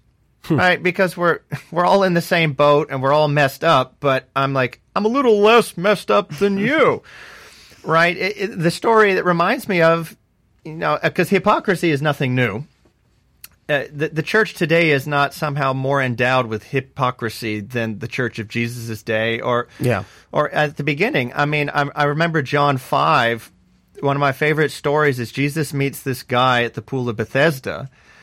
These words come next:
Speaker 2: and he meets him at a place that's dedicated to the goddess of fortune right outside the walls of Jerusalem, and it's inhabited by Jews, right? The people that should be trying to go to the temple or, you know, God's place there.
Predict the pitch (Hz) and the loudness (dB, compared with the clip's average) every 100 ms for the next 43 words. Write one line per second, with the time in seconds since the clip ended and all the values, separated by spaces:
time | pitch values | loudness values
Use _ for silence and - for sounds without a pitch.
0 | - _ _ - 143 143 156 151 185 262 | -20 _ _ -6 -2 0 0 2 0 -2
1 | - 180 151 147 151 151 143 - 160 160 | -2 0 2 0 -2 -2 -2 -2 0 0
2 | 165 151 127 - 117 143 185 185 165 156 | 0 -2 -4 -4 0 0 0 -2 -2 0
3 | 143 143 123 120 131 147 139 135 117 - | -2 -2 -4 0 2 2 0 -4 -8 -4
4 | 156 - 131 110 110 135 147 139 131 143 | -4 -2 -4 -2 0 0 0 -2 -2 -2
5 | 131 127 110 120 131 127 123 110 - 117 | 0 0 -2 0 2 2 0 -6 -8 -2
6 | 240 - 127 107 101 113 - _ _ _ | 0 -2 -4 -4 -4 -6 -14 _ _ _
7 | - 165 165 175 190 220 202 165 170 196 | -2 -2 -2 0 0 2 2 2 0 0
8 | 247 180 107 - - _ _ _ _ _ | 2 2 0 -6 -18 _ _ _ _ _
9 | _ _ 151 147 139 208 202 - 170 143 | _ _ -4 -4 -2 0 0 0 -2 -4
10 | 135 180 160 147 143 123 - 170 185 151 | 0 0 2 2 0 0 -2 0 0 0
11 | 127 131 147 120 - - 160 190 - 151 | -2 0 -2 -2 -2 2 2 2 0 -4
12 | 127 214 190 | 0 0 0